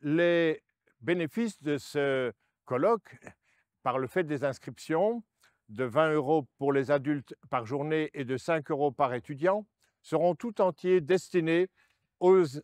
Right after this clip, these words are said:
aux activités de la communauté haïtienne de France qui soutient des projets d'aide et de développement dans ce pays gravement affecté par bien des problèmes.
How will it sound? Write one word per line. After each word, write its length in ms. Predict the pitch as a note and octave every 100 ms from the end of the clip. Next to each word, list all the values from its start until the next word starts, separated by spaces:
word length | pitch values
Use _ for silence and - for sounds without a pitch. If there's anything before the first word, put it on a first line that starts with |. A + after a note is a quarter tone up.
| _
aux 200 | D3 C3
activités 760 | F#3 - F#3+ E3+ D#3 E3 E3+ F3 _ _
de 140 | B2+ E3
la 140 | E3
communauté 500 | - D#3+ D#3 D3+ D#3
haïtienne 400 | C#3 C#3 D3+ C3
de 100 | A#2+
France 400 | - D#3+ F3+ F3
qui 140 | -
soutient 480 | C#3 G3 F3+ E3+ E3
des 100 | D#3+
projets 460 | D3 - C#3 C#3 D3
d'aide 340 | C#3 E3 E3 D#3+ _ _
et 140 | - E3
de 100 | E3
développement 800 | D3+ D3+ D3 - D3+ D3 D#3+ -
dans 180 | B2 D3+
ce 160 | D3 D3+
pays 360 | - C#3 D#3
gravement 460 | C#3 C#3+ C#3 D3+ D#3 D3
affecté 520 | B2+ C#3+ - D3 D3 _ _ _ _ _
par 220 | D3 D3
bien 180 | C3 D#3
des 120 | C#3+
problèmes. 420 | B2+ C3 A2 F2